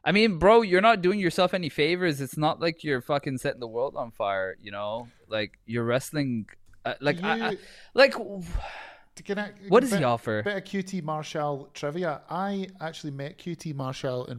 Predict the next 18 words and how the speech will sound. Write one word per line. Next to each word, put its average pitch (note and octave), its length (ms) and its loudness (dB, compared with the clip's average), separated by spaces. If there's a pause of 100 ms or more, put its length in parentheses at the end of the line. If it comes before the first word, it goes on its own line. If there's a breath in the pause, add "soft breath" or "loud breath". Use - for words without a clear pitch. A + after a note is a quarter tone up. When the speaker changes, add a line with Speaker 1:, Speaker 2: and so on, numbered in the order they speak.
Speaker 2:
Baltimore B2 720 -6
in A#2+ 140 -12
two C3+ 180 -6
thousand B2 380 -8
nineteen, A#2+ 420 -12
right? A2 320 -12 (720 soft breath)
And D3 380 -2 (160)
Speaker 1:
Oh, D3 80 -2
wow. D#3+ 220 -2
Speaker 2:
he F3 280 -4
had C#3 180 -6
just F#3+ 280 -2
came F#3 220 -6
back D3 320 -2
from C3+ 220 -12
getting C#3+ 260 -8
hair D3+ 240 -4
plugs. - 540 -8